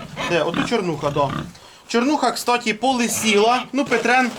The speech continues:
<laughs> типа Петрен вона у нас, Петрен і... і хто в нас був? Е, е, мама в них хто був? По-моєму, по-, Машок, по-моєму, Ландрос із Великою Білою. І ми Петреном покривали.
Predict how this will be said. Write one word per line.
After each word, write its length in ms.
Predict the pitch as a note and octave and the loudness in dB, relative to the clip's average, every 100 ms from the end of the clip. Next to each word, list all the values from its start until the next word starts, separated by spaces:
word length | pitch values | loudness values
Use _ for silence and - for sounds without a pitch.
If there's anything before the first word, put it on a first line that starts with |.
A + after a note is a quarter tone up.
| - - - A#3+ | -12 -10 -2 -2
<laughs> 440 | A#3 - - - | -2 -8 -8 -2
типа 240 | A#3+ - D#4+ | 0 2 2
Петрен 460 | A3+ A3+ B3+ B3+ | 0 2 2 2
вона 240 | G3+ F#3 F3+ | 2 4 4
у 100 | F#3 | 4
нас, 200 | F3+ F3 - | 2 2 -2
Петрен 440 | F#3 A3 A#3 G#3 F#3+ | 0 2 2 0 -2
і... 380 | F#3+ F#3+ F#3+ D3+ C3 - - - - - - - - - - - - - - - - - | 0 2 2 0 -6 -12 -16 -14 -12 -12 -12 -14 -18 -18 -14 -12 -12 -10 -10 -10 -14 -12
і 40 | G3+ | -12
хто 160 | - A3+ | -2 -2
в 60 | |
нас 180 | G3 F3 C3 - E3+ | 0 -2 -4 -6 -6
був? 140 | E3 E3 E3 | -6 -6 -2
Е, 40 | |
е, 960 | D#3+ D#3+ E3+ E3 E3 E3+ E3+ E3+ E3+ E3 - - F3+ | 0 0 -2 -6 -6 -4 -4 -2 -4 -6 -12 -8 0
мама 260 | F3 D#3+ | 2 2
в 80 | D#3+ | 0
них 180 | E3 D#3+ | -2 -4
хто 200 | - F3 | -4 -4
був? 220 | C#3+ C3+ - - - | -2 -6 -8 -16 -10
По-моєму, 560 | E3 G3 F#3 F3 E3+ - - - B1 - - - - | -2 0 0 0 -2 -6 -12 -12 -12 -14 -16 -18 -8
по-, 120 | F3 G3 - - - - | -6 -6 -12 -20 -20 -10
Машок, 420 | G3+ G#3 - A3+ - | -2 -2 0 -2 -2
по-моєму, 420 | E3 D#3+ D3 D3 | -4 -2 -2 -2
Ландрос 420 | D#3+ F3 F#3+ F#3 | 0 0 2 0
із 120 | E3 D3+ | -2 -8
Великою 460 | E3+ E3 E3 E3 | -6 -6 -4 -6
Білою. 380 | C#3+ C#3+ C3 C3+ | -6 -6 -6 -6
І 60 | F3+ | -4
ми 120 | G3+ | -2
Петреном 460 | F#3 G3 G3 F3 | -2 0 0 0
покривали. 600 | E3+ E3 E3+ E3 D3 C#3 | -4 -4 -2 0 0 0